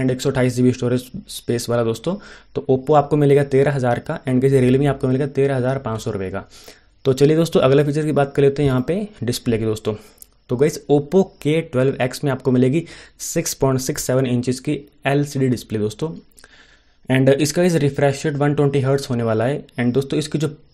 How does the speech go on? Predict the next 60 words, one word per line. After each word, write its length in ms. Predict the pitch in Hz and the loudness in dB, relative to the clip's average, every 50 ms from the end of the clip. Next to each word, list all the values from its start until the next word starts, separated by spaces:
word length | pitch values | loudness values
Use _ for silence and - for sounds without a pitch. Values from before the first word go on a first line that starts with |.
| _ - | _ 0
पीक 200 | 143 160 165 151 | 2 2 4 4
ब्राइटनेस 400 | 143 135 123 117 123 127 123 - | 4 4 4 4 2 2 2 2
है 60 | 139 | 2
वो 120 | 139 143 | 4 4
दोस्तों 360 | 139 143 143 143 - - - 135 | 4 2 0 0 -2 -2 0 0
वन 220 | 135 147 156 165 | 0 0 -2 -4
थाउजेंड 320 | 156 - 135 131 131 131 | -6 -6 -6 -2 0 0
निट्स 160 | 127 127 127 - | 0 0 -2 -4
की 100 | - 101 | -4 -4
रहने 240 | 104 110 107 107 | -2 -2 -2 -2
वाली 220 | 104 101 98 101 101 | -2 -2 -2 -4 -4
है। 160 | 104 113 - - - - - | -6 -8 -10 -14 -18 -10 -6
So 80 | 151 143 | -4 -2
गाइस 220 | 151 156 156 - | -2 -2 -2 -4
एक 180 | 151 151 143 123 | -4 -2 -2 -2
डिसेंट 480 | 135 139 135 - 160 160 156 151 - | -2 -2 -2 -2 -4 -2 -2 -2 0
कॉन्फ़िगरेशन, 640 | - 135 131 131 135 123 123 131 127 - 143 127 - - - _ - | 0 0 0 0 0 2 2 0 0 0 -2 -2 -4 -8 -10 _ -2
मतलब 200 | 127 127 127 120 | 0 2 2 2
इन्होंने 220 | 127 131 135 135 127 | 2 2 2 2 0
दोस्तों 460 | 127 127 127 - 143 143 139 139 - - - - - - _ _ | 0 0 0 0 0 0 0 -2 -6 -18 -20 -20 -20 -20 _ _
फीचर्स 260 | - 131 127 135 139 | 0 0 2 2 2
दे 140 | 117 127 131 | 2 4 4
रखे 220 | 127 123 - - - | 2 2 0 -2 -4
हैं 100 | 131 - - | -4 -4 -4
डिस्प्ले 340 | 120 120 113 - - 123 117 | -4 -4 -4 -2 -2 0 0
में 180 | 120 143 160 - - _ _ _ - 127 | 0 -2 -4 -8 -14 _ _ _ -4 -4
इस 120 | 123 123 | -4 -2
प्राइस 300 | - - 113 117 117 120 | -2 -2 0 0 0 0
के 100 | - 123 | -2 -4
हिसाब 240 | 117 - 110 104 104 | -2 0 0 -2 -2
से। 260 | - - 151 - - - - - _ _ - | -2 -4 -6 -6 -8 -12 -20 -20 _ _ -2
वहीं 200 | 107 123 135 170 | 0 0 2 2
पे 120 | 165 190 170 | 2 0 0
गाइस 200 | 180 170 143 - | 0 0 0 2
Realme 380 | 131 127 127 127 131 139 156 | 2 4 4 4 4 4 2
की 80 | 156 156 | 0 2
बात 200 | 143 135 127 - | 2 0 0 0
करें 160 | - 135 139 | 0 0 0
दोस्तों, 240 | 135 135 131 - 160 | 0 -2 -2 -4 -6
इसमें 240 | 147 - - 160 156 | -6 -4 -4 -4 -2
भी 40 | 160 | -2
आपको 260 | 151 151 - - 160 | -4 -4 -4 -4 -6
सिक्स 400 | - - - - 165 165 - - | -6 -4 -4 -2 -2 -2 -4 -8
पॉइंट 300 | - - 135 139 139 139 | -6 -4 -2 -2 -2 -2
सेवन 380 | - - 127 123 131 131 131 131 - | -2 -2 0 0 0 0 -2 -2 0
टू 260 | - 143 160 170 - - | 0 2 2 2 2 0
इंचेस 280 | 139 131 127 127 131 - | -2 -2 -2 -4 -4 -4
की 80 | 135 | -4
डिस्प्ले 220 | 127 123 - 131 123 | -6 -4 -2 -2 0
मिल 120 | 123 117 | 0 0
जाएगी, 260 | 113 117 113 113 135 | 0 0 0 0 -2
जो 120 | 131 147 143 | -2 -2 -2
कि 100 | 160 156 | -4 -6
थोड़ी 360 | - - - 170 175 180 190 | -6 -6 -4 -2 0 0 0
सी 120 | - 180 | -2 -2
दोस्तों, 320 | 156 165 175 - - - 170 | -4 -4 -4 -4 -6 -8 -8
थोड़ी 320 | - - - 175 175 175 | -6 -6 -4 -4 -4 -4
सी 100 | - 156 | -4 -2
ज़्यादा 240 | 123 123 123 123 131 | 0 0 0 0 0
है, 180 | 131 147 165 | 0 -2 -4